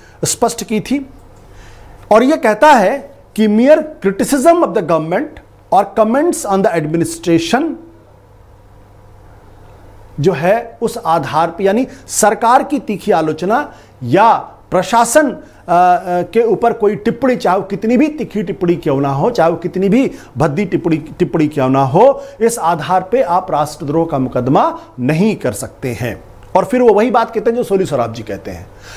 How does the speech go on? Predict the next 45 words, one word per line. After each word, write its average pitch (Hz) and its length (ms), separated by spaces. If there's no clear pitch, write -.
अदालत 226 300
ने 311 120
उन्नीस 269 180
सौ 233 80
बासठ 214 280
में 226 140
कहा 190 160
था 226 120
कि 226 120
जब 202 220
तक - 140
किसी 226 260
के 220 120
कृत्य 233 360
से 240 200
या 190 220
उनकी 202 320
प्रवृत्ति 175 440
से 247 120
या 196 180
उनके 196 240
विचारों 165 440
से 285 320
जो 220 560
कानून 247 300
व्यवस्था 247 380
की 220 140
स्थिति 214 300
है, 214 60
वो 170 240
नहीं 190 240
बिगड़ती 226 480
है 254 240
या 185 140
फिर 208 140
हिंसा 202 440
के 254 140
लिए 180 100
नहीं 147 240
उकसाया 104 340
जाता। 95 260
ये 147 120
उन्नीस 190 260
सौ 175 80
बासठ 147 280